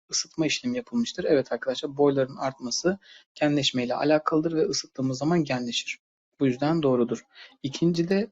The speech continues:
ısıtma işlemi yapılmıştır demiş. Hayır arkadaşlar, ikincide soğutma işlemi yapılmıştır. Bu yüzden yanlıştır. K ve L metal çubuklarının genleşme katsayıları arasındaki ilişki, e, delta K, e,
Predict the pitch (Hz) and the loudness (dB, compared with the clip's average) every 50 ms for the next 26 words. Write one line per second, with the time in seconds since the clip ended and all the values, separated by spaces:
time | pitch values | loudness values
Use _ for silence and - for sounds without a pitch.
0 | _ - 151 143 - 170 170 - 180 185 190 151 - - 135 131 139 160 185 196 | _ -6 -4 -2 -2 -4 0 0 0 2 2 0 -2 -2 0 2 2 2 2 0
1 | - _ _ - 143 135 139 - 131 127 123 - - - - 123 123 127 160 180 | -2 _ _ 0 0 0 0 -2 -4 -4 -4 -6 -6 -6 -4 -2 -2 -2 -2 -2
2 | - - 160 147 131 127 123 120 - - 127 135 - - 208 - - - 143 147 | -2 0 0 0 2 0 -2 -4 -6 -6 -6 -6 -8 -8 -10 -8 -6 -6 -4 -2
3 | 151 190 196 - - 139 131 - 151 147 139 139 - - 123 123 120 117 - - | -2 -2 -2 -4 -4 -4 -4 -2 -2 -2 -2 -4 -4 -6 -6 -6 -6 -8 -6 -6
4 | 127 123 - - 190 180 147 131 131 - 170 180 175 151 131 123 120 117 - - | -6 -6 -4 -4 -4 -2 -2 -2 0 0 0 2 2 2 0 -2 -4 -6 -4 -4
5 | - - - - _ _ - - - - - - - - 185 196 196 190 175 180 | -4 -4 -4 -6 _ _ -20 -20 -20 -20 -18 -2 2 4 6 6 6 6 6 6
6 | 180 180 180 180 180 180 180 - _ - - - _ _ - 143 127 139 170 175 | 4 4 2 2 0 0 0 -2 _ -18 -20 -20 _ _ 0 2 2 4 2 2
7 | 160 139 135 135 135 135 135 - 170 165 - - 139 135 - - - 127 120 117 | 2 2 0 0 0 -2 -2 -4 -4 -4 -2 -4 -4 -4 -4 -2 -2 0 2 2
8 | 120 120 127 156 - 151 135 131 123 - - 123 120 120 120 120 - - - 151 | 2 2 2 0 0 0 0 0 -2 -2 -4 -4 -4 -4 -4 -6 -10 -4 -2 -2
9 | - - - - 143 120 - - - - 170 190 196 - - - - - - - | -2 -2 -4 -6 -6 -4 -4 -2 2 4 4 4 4 0 -12 -20 -20 -20 -20 -20
10 | _ _ _ - 147 139 135 139 - 165 165 165 - 135 135 - - 139 156 180 | _ _ _ 0 2 2 4 4 4 4 4 4 0 -2 -2 0 2 2 2 2
11 | 208 214 _ _ _ _ - 160 147 139 135 139 135 135 135 | 0 -4 _ _ _ _ 0 2 4 4 4 2 2 0 -2